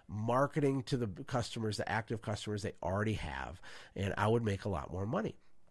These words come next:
So you never send one marketing communication when you're doing a soap opera sequence.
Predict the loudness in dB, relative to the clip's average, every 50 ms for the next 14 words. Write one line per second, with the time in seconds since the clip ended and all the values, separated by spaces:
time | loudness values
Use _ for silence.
0 | -20 -20 -20 -20 -14 -8 -4 -2 0 2 4 4 4 4 4 4 4 4 4 6
1 | 4 2 2 4 4 4 4 4 2 2 2 0 0 -2 -4 -4 -4 -4 -4 -4
2 | -4 -4 -4 -6 -6 -6 -6 -6 -6 -8 -8 -10 -14 -16 -20 -18 -10 -4 -2 0
3 | 2 2 2 4 4 4 4 4 2 2 0 0 0 0 0 -2 -2 -2 -6 -8
4 | -8 -6 -8 -6 -6 -8 -8 -8 -10